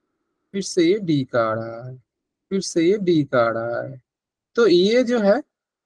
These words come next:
but difference तो same है, तो ये भी arithmetic प्रोग्रेशन। D हो, टू डी हो, त-, हाँ, चालीस डी हो, पैंतालीस डी हो, कुछ भी हो, difference same हो, तो arithmetic प्रोग्रेशन माना जाए। ये है मुद्दा।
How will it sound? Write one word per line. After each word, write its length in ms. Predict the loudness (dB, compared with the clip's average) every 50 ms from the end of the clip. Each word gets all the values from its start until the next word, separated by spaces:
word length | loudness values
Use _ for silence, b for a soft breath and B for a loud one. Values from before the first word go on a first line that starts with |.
| _ -2
but 200 | -2 -2 0 -2
difference 680 | -6 -6 0 2 4 4 4 4 2 2 2 2 0 0
तो 80 | 0 0
same 320 | 2 2 2 4 4 2 0
है, 140 | -2 -4 -6 _ _ _ _ -4
तो 60 | -2
ये 220 | 0 2 2 2
भी 160 | 4 4 2
arithmetic 500 | 2 2 0 0 -2 -4 -6 -6 -8 -8
प्रोग्रेशन। 440 | -10 -10 -10 -10 -10 -12 -14 -20 -20 _ _ _ _ _ _ _ _ _ _ 0
D 200 | 2 4 4 4 2 2
हो, 180 | 4 4 4 4
टू 220 | 2 2 2 0
डी 180 | 2 2 0 0
हो, 200 | 2 4 4 2
त-, 140 | 2 0 -6
हाँ, 280 | -8 -6 -6 -4 -4 -4 -6 _ _ _ _ 0
चालीस 460 | 2 4 4 4 4 2 2 0 0
डी 120 | 0 2
हो, 140 | 2 2 2
पैंतालीस 640 | 0 0 0 0 2 2 2 2 2 4 2 2 2
डी 60 | 0
हो, 100 | 0 0
कुछ 200 | 0 -2 -2 -2
भी 140 | 0 0 2
हो, 100 | 0 0
difference 560 | 2 2 2 2 2 0 -2 -2 -2 0 0
same 180 | -2 -2 0 0
हो, 240 | 0 -2 -4 -6 _ _ _ _ _ _ _ _ _ _ _
तो 140 | 2 4 6
arithmetic 500 | 6 6 4 2 0 -4 -8 -8 -10 -12 -12
प्रोग्रेशन 380 | -14 -14 -14 -16 -14 -10 -8
माना 260 | -8 -8 -8 -10 -14
जाए। 220 | -16 -18 -20 -20 _ _ _ _ _ _ _ _ _ _ _ _ _ _ _ _ _ _ 0
ये 140 | 2 2 4
है 120 | 4 2
मुद्दा। 360 | 2 0 -2 -2 -6 -14 -20